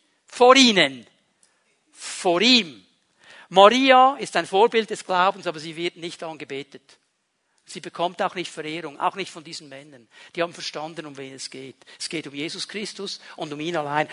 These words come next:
Und sie werfen sich nieder vor ihm. Sie fallen vor Jesus nieder und beten ihn an. Das Wort proskyneo, das hier gebraucht wird, das bedeutet sich flach auf die Erde legen, sich völlig flach machen, sich hinwerfen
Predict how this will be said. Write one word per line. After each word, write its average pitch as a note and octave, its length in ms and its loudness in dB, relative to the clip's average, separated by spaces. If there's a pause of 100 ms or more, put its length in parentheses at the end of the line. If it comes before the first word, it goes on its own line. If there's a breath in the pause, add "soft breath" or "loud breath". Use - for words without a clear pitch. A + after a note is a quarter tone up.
(120)
Und - 100 -10
sie E3+ 140 -6
werfen A#3 360 6
sich A3 280 -6 (160 loud breath)
nieder A3 480 0 (180 loud breath)
vor F3+ 220 0
ihm. G#3+ 140 -4
Sie F3 120 -6
fallen B3+ 580 4
vor F#3+ 200 -2
Jesus A3+ 500 4
nieder A3+ 340 -2
und D#3+ 220 -8
beten A3+ 440 2
ihn A3 260 -4
an. G3+ 200 4 (300 loud breath)
Das F#3+ 220 -2
Wort A#3 260 8
proskyneo, A#3 840 8
das F#3 160 -2
hier G#3 120 -2
gebraucht F#3 520 2
wird, F#3 180 0 (220 loud breath)
das G3 100 -6
bedeutet A3 500 6
sich - 220 -6
flach G#3+ 720 6
auf A#3+ 160 4
die - 160 -4
Erde A#3+ 380 6
legen, F3+ 460 0 (200 loud breath)
sich - 200 -4
völlig C4 500 6
flach G#3+ 400 4
machen, G3+ 320 0
sich F3+ 160 -8
hinwerfen A#3 800 2